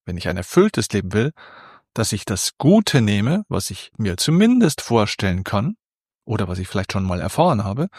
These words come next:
oder einen kleinen Aspekt, deswegen sind Dankbarkeitsübungen so gut, wofür ich schon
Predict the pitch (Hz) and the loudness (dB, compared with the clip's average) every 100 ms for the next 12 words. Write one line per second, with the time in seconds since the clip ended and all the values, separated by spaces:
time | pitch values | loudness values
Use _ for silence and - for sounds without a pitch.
0 | - - - 120 120 110 - 117 104 107 | -16 -14 -8 -2 0 0 2 2 2 0
1 | - 170 - - 104 101 92 120 156 110 | 0 0 0 -2 0 -2 0 2 2 0
2 | - 98 - 95 101 - - 156 - - | 0 -4 -2 -4 -4 -4 -2 -2 -4 -18
3 | - - 104 - 190 240 196 - 107 95 | -20 -8 -8 0 4 6 4 0 -2 -4